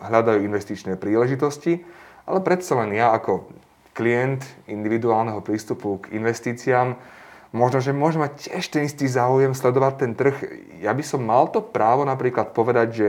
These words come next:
investujme možno inde, alebo teraz to cítim ja takto, alebo že sa mi zmení životná situácia, peňažky potrebujem okamžite naspäť?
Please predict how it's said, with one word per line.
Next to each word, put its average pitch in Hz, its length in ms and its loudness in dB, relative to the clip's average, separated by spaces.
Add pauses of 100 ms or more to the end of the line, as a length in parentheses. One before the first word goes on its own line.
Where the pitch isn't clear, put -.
(380)
investujme 131 720 -2
možno 117 720 -4 (640)
inde, 143 320 2
alebo 131 480 2 (240)
teraz 135 240 4
to 131 160 -2
cítim 127 320 -4
ja 113 160 0
takto, 127 320 0
alebo 117 480 2
že - 160 -10
sa 120 80 -8
mi 113 80 -4
zmení 127 320 0
životná 123 320 0
situácia, 147 640 -2 (240)
peňažky 113 400 -2
potrebujem 117 480 0
okamžite 110 400 -4
naspäť? 120 480 -6